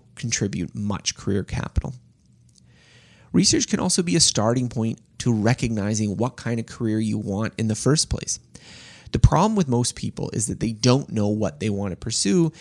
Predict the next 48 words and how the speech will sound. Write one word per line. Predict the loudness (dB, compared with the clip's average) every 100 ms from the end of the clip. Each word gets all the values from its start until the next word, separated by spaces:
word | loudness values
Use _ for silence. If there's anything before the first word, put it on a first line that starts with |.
| -20 -20 -10
because | -6 0 2 4
they | 6
haven't | 6 4 0 2
encountered | 2 2 2 -2
a | -4
compelling | -4 -6 -4 -2 0 -2
vision | 2 4 4 4 0
for | -2 0
what | 0 0
their | -2
career | -4 -4 -4 -2 -4 -4
could | -6 -4
be | 0 0
like. | 0 -6 -12 -20 _ _ -20 -20 -20 -18 -10
The | 0
only | 4 4 4
solution | 4 4 2 0
here | -4 -4 -4
is | -4
to | -4
find | -4 -2 -2 -2
people | -4 -6 -4 -6
adjacent | -2 4 4 6 4 2
to | -4
you | -4 -4 -6
in | -8
career | -6 -2 -2
capital | 0 -2 -4 -8 -8 -8 -12 -20 -6
and | 0
see | 2 4
what | 2 2
kinds | 2 0 -2
of |
careers | -4 -4 -2 -2
they | 0 0
have, | -2 -4 -8 -18 -20 _ -4
and | 0
this | 2
helps | 2 0 -2
you | -4
figure | 0 2
out | 4 4
which | 2 2
direction | 2 2 -2 -4 -2
you'd | -2
like | -4 -6
to | -8
pursue. | -6 -4 -2 -2